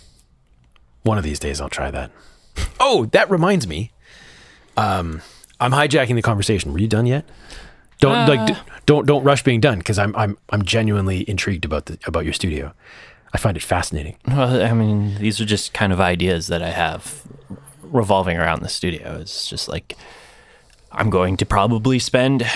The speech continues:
Speaker 2: upfront time, like, I'll pay a drummer to come in a day, record some samples, maybe even some, some beats so that I can sell, like, the, the loop libraries and fills and stuff.
Speaker 1: Right.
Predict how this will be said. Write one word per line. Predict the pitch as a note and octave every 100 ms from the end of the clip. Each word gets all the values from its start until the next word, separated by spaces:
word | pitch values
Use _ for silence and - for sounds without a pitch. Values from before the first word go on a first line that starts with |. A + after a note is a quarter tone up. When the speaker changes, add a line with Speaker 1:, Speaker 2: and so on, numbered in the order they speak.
| - B2+
Speaker 2:
upfront | B2+ - C3+ B2 -
time, | B2+ C3+ B2 A2 F#2+ F#2
like, | F2+ F2 -
I'll | F#2+
pay | - - A2 G#2+ G#2
a | G2+
drummer | G2+ A2+ G#2+ F#2+ F2+
to | -
come | - G#2 G2
in | F#2+
a | F#2
day, | F#2+ F2+ F2+ - - - - - -
record | F#2+ - G2+ F#2+
some | - F#2
samples, | G2 F2+ - F2+ F2 F2 - - - - -
maybe | G2+ G2+ A2
even | A2 G#2+ G2+
some, | - A2+ G2+ F#2 - - - -
some | - F2+
beats | E2 F#2+ - - - - -
so | - G#2+
that | F2+ F2+
I | F2+
can | - F2 E2
sell, | - F#2 E2+
like, | F2 F2 E2 -
the, | F2 E2 E2 - - - - - _ - _ - -
the | F#2
loop | F2 F#2+ - - F#2
libraries | F2+ F2+ F2+ F#2 F#2
and | F2+
fills | - F#2 F#2+ F#2+ F#2+
and | F2+ -
stuff. | F#2 F2+ - -
Speaker 1:
Right. | E2+ C2